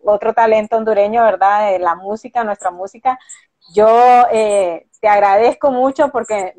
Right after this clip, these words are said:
eh, creo que pronto en-, se nos va a acabar, ¿verdad? Pero veo a través de nuestra conversación que hay tanto que hablar de nuestro país y de eso se habla muy poco. Eh, es, es,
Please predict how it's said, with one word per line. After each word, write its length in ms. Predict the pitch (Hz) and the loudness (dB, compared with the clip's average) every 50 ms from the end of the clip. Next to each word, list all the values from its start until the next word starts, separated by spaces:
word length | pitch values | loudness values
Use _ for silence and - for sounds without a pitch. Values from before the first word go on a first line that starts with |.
| - - | -14 -14
eh, 140 | 196 185 - | -14 -14 -8
creo 220 | 208 208 220 214 | -4 -4 -4 -4
que 80 | - 233 | -4 -8
pronto 340 | 214 220 220 220 - 240 226 | -6 -6 -6 -4 -4 -4 -4
en-, 200 | 214 202 196 - _ | -4 -6 -10 -14 _
se 80 | - 180 | -14 -12
nos 120 | 190 185 175 | -10 -4 -4
va 80 | 196 | -4
a 20 | 196 | -2
acabar, 360 | - 226 214 208 214 220 214 | 0 0 2 2 2 0 0
¿verdad? 380 | 220 214 202 208 214 220 214 220 - | -4 -6 -2 0 0 0 0 -2 -8
Pero 480 | 202 196 196 190 185 180 170 165 - - | -4 -2 0 2 2 2 2 0 -2 -6
veo 580 | 190 180 214 214 226 240 254 262 277 285 294 - | -6 _ 0 2 4 4 4 4 2 2 0 -2
a 80 | - 208 | -6 -6
través 240 | - 202 202 208 196 | -4 -2 -2 -2 -2
de 80 | 226 | -4
nuestra 240 | 240 233 226 - 214 | -6 -8 -6 -8 -8
conversación 760 | - 214 208 202 202 196 202 190 - 208 220 226 233 254 285 - _ _ _ _ _ _ _ _ _ | -8 -6 -6 -6 -6 -6 -6 -10 -8 -4 -4 -4 -4 -4 -8 -12 _ _ _ _ _ _ _ _ _
que 460 | - 220 214 214 214 208 202 202 196 - - | -4 0 0 2 2 4 4 2 0 -2 -4
hay 240 | - 208 220 226 226 | -2 0 0 0 0
tanto 320 | - 262 262 254 254 247 | 0 -2 -2 0 -2 -2
que 80 | - 240 | 0 0
hablar 220 | 233 226 226 220 | 2 2 0 0
de 120 | 226 240 240 | -2 -4 -4
nuestro 280 | 233 240 233 226 220 | -4 -6 -6 -8 -6
país 400 | - 220 214 208 220 240 254 262 - | -2 0 0 0 0 -2 -4 -6 -6
y 120 | - 240 226 | -6 -4 -2
de 140 | 220 214 | -2 -2
eso 180 | 214 214 254 233 | -2 -4 -4 -2
se 80 | 226 240 | 0 0
habla 220 | 226 226 233 233 | 0 0 0 -4
muy 160 | 220 226 233 | -4 -6 -8
poco. 500 | - - 220 220 220 - 277 302 339 - _ _ _ _ _ _ _ _ - | -4 -2 -2 -2 0 -2 -4 -4 -4 -8 _ _ _ _ _ _ _ _ -2
Eh, 680 | 214 220 214 208 202 196 196 190 185 180 180 180 - - _ _ _ _ | 0 2 4 4 4 4 4 4 2 2 0 -2 -8 -14 _ _ _ _
es, 280 | - 202 202 220 226 - - | -2 0 0 0 0 -2 -2
es, 380 | 214 208 208 196 190 - - | 0 2 2 2 0 -2 -8